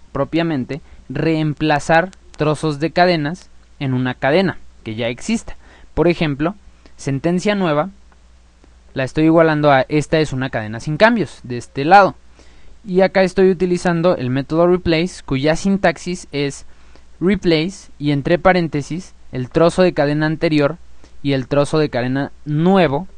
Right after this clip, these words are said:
después de una coma. Yo estoy sustituyendo es, que en este caso aquí se encuentra presente, por no es, de tal manera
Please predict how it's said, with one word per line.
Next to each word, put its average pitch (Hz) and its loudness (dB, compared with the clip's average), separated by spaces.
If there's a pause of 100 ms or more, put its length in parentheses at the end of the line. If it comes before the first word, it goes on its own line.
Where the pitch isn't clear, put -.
(160)
después 110 -6
de 110 -8
una 120 -6
coma. 220 4 (1200)
Yo 160 6
estoy 196 2
sustituyendo 160 0 (1300)
es, 202 2 (640)
que 127 -8
en 131 -2
este 147 -4
caso 151 -2
aquí - -14
se 131 -8
encuentra 147 0
presente, 160 -4 (480)
por 131 0
no 147 0
es, 214 -2 (400)
de 151 -2
tal 190 2
manera 208 0